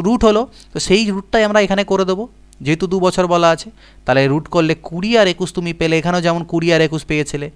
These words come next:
তো এই যে কুড়ি আর একুশ পেলাম, তাহলে ডিফারেন্স কত হলো? এক।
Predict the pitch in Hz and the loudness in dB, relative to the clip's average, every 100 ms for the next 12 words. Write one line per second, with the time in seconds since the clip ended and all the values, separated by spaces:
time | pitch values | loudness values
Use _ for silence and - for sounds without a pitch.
0 | - - - - - 170 202 233 - 196 | -20 -20 -20 -16 -2 0 0 -4 -4 -4
1 | 226 226 196 202 190 156 127 110 156 208 | 2 2 2 -4 -6 -2 0 2 0 -6
2 | - - 156 165 151 135 160 160 160 175 | -6 0 2 2 -2 -2 0 -2 -2 -4
3 | 160 165 175 175 120 113 104 | -2 0 0 -2 -4 -6 -6